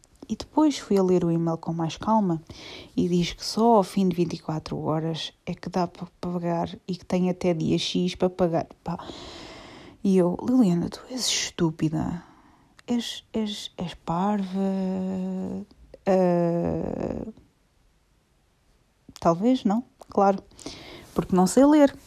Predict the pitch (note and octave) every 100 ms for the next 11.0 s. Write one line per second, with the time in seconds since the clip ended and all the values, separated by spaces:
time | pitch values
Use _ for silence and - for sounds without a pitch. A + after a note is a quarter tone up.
0 | - - D#4 - - B3 A3+ G#3 - B3
1 | B3 G#3+ G#3 A3 A#3 - A#3 A3 G#3+ A3
2 | G#3 G#3+ A3+ A3 G#3 F#3 E3 D3 C#3+ D3+
3 | G3 G3+ G3 F#3+ F#3+ G3 F#3 F#3 E3+ -
4 | F#3 - E3+ D3 - - - G3+ - C#4
5 | D4 D#4 - - F3+ F3+ - G#3 G#3 D#3+
6 | D#3+ - G3 F#3+ E3+ - - - - -
7 | - - E3 F#3+ A3+ A#3 G#3+ F3+ D3+ -
8 | - - - - - - - - - -
9 | - - - - _ _ - - - -
10 | - - - - - - - - - -